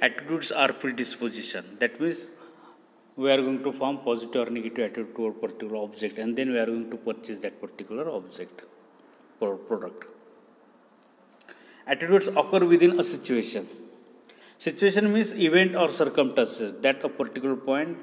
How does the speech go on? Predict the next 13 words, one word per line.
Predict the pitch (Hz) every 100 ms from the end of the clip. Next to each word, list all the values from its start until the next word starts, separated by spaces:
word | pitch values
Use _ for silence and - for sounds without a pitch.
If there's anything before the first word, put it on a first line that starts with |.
| 160
in | 131
a | 131 123 131
time | 131 147 143
influence | 135 - 139 131 120
the | 127
relation | 117 120 120 131 123
between | 117 123
attitude | 113 110 113 110
and | 120 156 - - - - _ - 117
behavior. | 113 98 98 92 87 - - - - - - -
Event | 160 202 208
or | 180 180
circumstances, | 170 151 165 151 143 120 117 107 - -